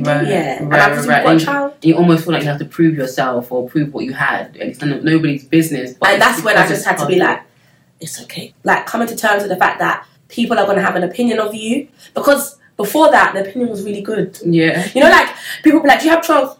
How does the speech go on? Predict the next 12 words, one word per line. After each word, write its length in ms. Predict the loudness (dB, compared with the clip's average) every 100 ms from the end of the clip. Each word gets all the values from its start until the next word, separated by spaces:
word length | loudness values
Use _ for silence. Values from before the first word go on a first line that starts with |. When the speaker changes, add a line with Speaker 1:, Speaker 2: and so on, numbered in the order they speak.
| -10
Speaker 2:
"Not 200 | -6 -2
really." 400 | -2 -2 -2 2
Speaker 1:
<laughs> 20 |
Right, 560 | 4 6 8 8 6
right. 580 | 6 6 6 6 4 4 4
Speaker 2:
<laughs> 40 | 2 -8 _ _ -20 -18 -10 0 2 4 6
Like, 160 | 6 6 0 -4 -4
no. 500 | 2 4 4 6 6 8
So 240 | 6 6
Speaker 1:
Everyone 340 | 6 6 6 6
loves 160 | 8 8
us. 320 | 8 6